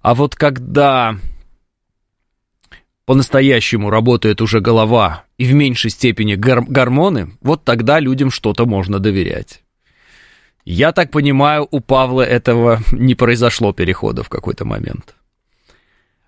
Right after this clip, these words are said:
«Кастрировать всех политиков», пишет Центнер. «У, не для того они становились политиками, чтобы вы их кастрировали, Центнер. Но не зря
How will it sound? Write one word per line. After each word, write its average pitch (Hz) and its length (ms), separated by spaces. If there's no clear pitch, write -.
«Кастрировать 214 720
всех 208 300
политиков», 175 580
пишет 117 340
Центнер. 98 560
«У, 156 280
не 127 140
для 147 140
того 151 240
они 143 140
становились 135 500
политиками, 131 640
чтобы 104 300
вы 101 140
их - 80
кастрировали, 87 640
Центнер. - 600
Но 170 240
не 220 200
зря 185 580